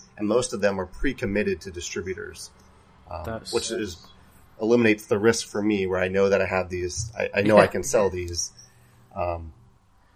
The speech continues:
Speaker 2: That's in-, that's incredible, because Mechs versus Minions was thirty thousand in the first run,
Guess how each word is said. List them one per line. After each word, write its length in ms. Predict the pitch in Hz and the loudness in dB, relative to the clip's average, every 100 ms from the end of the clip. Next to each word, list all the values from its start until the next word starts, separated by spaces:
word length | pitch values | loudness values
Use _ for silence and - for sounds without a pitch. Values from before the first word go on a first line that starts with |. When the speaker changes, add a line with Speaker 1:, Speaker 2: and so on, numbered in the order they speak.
| _ _ _ _ _ _ - | _ _ _ _ _ _ -6
Speaker 2:
That's 320 | 147 147 - | -4 -2 -2
in-, 160 | 131 120 - _ _ | -4 -6 -14 _ _
that's 240 | 131 139 135 | 0 0 -2
incredible, 580 | 131 135 143 127 110 | -4 0 0 -2 -6
because 440 | 107 113 - 120 117 | -8 -10 -8 -8 -4
Mechs 580 | 120 120 117 127 - - | -4 -2 -2 -2 -2 -4
versus 380 | 120 - 107 | -4 -4 -6
Minions 580 | 117 123 131 113 104 - | -4 0 0 0 -4 -8
was 800 | 107 107 101 - - - - - - | -10 -10 -10 -14 -14 -18 -20 -20 -8
thirty 560 | 110 120 123 - 143 | -6 -6 -8 -10 -10
thousand 680 | 139 - 135 143 143 147 147 | -10 -8 -6 -6 -6 -8 -8
in 120 | 147 | -8
the 80 | 143 | -8
first 360 | 135 139 139 - | -8 -8 -8 -8
run, 300 | 127 160 | -8 -8